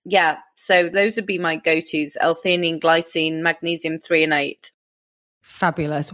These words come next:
Speaker 2: Wonderful stack. I, I mean, I think I do that virtually every night, to be perfectly honest, because Matthew has got this thing about having the T V on full blast, and it's a massive T V. I've even got my blue blockers on, and in the end, I just put my earplugs in,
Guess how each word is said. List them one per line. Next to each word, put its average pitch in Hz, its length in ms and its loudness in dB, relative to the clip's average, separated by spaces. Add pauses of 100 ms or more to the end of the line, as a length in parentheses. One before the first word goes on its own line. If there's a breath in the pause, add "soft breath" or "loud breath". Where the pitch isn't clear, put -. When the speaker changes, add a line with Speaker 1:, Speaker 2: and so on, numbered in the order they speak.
(100)
Speaker 2:
Wonderful 202 540 2
stack. 135 440 0
I, 196 100 0
I 190 100 0
mean, 190 180 2
I - 120 -10
think 240 180 0
I 226 120 2
do 170 160 -4
that 139 160 -4
virtually 147 300 -6
every 135 180 -4
night, 214 220 0
to - 80 -14
be 190 80 -4
perfectly 160 480 -6
honest, 127 380 -4 (380 soft breath)
because 175 280 -2
Matthew 196 440 2
has 185 120 0
got 254 160 2
this 233 140 0
thing 226 140 0
about 190 120 2
having 180 160 -2
the 185 80 0
T 226 240 -2
V 180 180 -2
on 156 140 0
full 190 240 -6
blast, 151 300 -2 (240 loud breath)
and 175 80 -4
it's 156 100 -6
a 175 60 -2
massive 196 340 -2
T 165 240 -4
V. 151 120 -2
I've 147 160 0
even 196 160 2
got 175 120 -2
my 170 80 0
blue 175 260 0
blockers 156 400 -6
on, 147 140 -4 (300 loud breath)
and 180 120 2
in 202 120 6
the 185 100 6
end, 160 180 4
I 151 60 4
just 147 240 -6
put 175 160 0
my 170 140 2
earplugs 165 500 -2
in, 143 300 -6